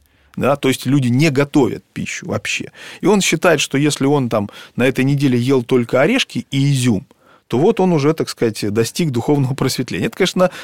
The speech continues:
наивно и, может быть, даже опасно. Но не, не, не менее, так сказать, наивно, неправильно и опасно, когда он говорит: "Слушайте, ну, главное, ты хорошо себя вести, поэтому что, я колбаски постругал",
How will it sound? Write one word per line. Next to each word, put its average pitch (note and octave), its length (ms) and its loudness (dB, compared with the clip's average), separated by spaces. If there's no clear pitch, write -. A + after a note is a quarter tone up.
наивно F3 480 4
и, - 180 -4
может G#3 280 2
быть, G#2+ 140 -2
даже E3 260 2
опасно. - 760 -2
Но C3 320 2
не, C3+ 280 2
не, D3+ 280 2
не D#3 200 2
менее, F3+ 380 2
так C3+ 120 -2
сказать, - 220 -6
наивно, C3+ 380 2
неправильно B2+ 520 0
и - 40 0
опасно, D#3+ 420 0
когда C3+ 200 0
он C#3+ 60 2
говорит: A#2+ 160 -2
"Слушайте, A#2+ 300 -6
ну, A#2+ 180 -2
главное, C#3 300 4
ты C3 100 -6
хорошо C#3+ 360 -2
себя C#3+ 180 0
вести, F3+ 400 -2
поэтому E3 340 -2
что, - 120 -4
я A3 80 0
колбаски F#3+ 480 0
постругал", G#3 680 0